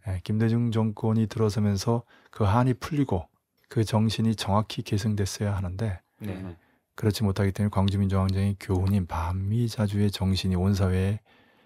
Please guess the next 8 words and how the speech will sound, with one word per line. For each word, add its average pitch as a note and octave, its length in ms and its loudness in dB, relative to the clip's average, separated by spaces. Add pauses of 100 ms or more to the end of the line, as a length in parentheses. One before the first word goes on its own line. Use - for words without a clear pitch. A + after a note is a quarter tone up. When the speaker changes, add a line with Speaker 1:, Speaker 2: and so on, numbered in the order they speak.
(200)
Speaker 1:
일반화되지 F#2+ 640 2
못하고, F2 680 -4
이천 A2 460 0
년대에 G#2 720 2 (840)
또 G2 480 0
지금까지도 G#2+ 880 0 (540)
Speaker 3:
음. G#2 200 -6
Speaker 1:
남코리아의 G2 840 0